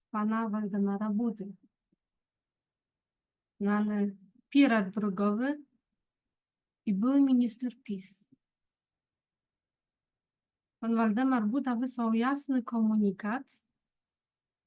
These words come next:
jak pis blisko współpracuje z partią Razem. Na platformie X, dawniej Twitter, zamieścił wpis.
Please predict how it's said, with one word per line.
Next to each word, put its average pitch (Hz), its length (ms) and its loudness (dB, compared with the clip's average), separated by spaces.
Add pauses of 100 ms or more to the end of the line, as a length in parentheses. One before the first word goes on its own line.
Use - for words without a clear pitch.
(480)
jak 311 320 -2
pis 285 280 2
blisko 254 420 -2
współpracuje 226 680 -6
z 208 80 -14
partią 208 460 -4
Razem. 175 460 -4 (1900)
Na 262 180 2
platformie 226 800 0 (200)
X, - 560 -8 (300)
dawniej 208 640 -2
Twitter, 196 680 -8 (1800)
zamieścił 247 680 0
wpis. - 600 -8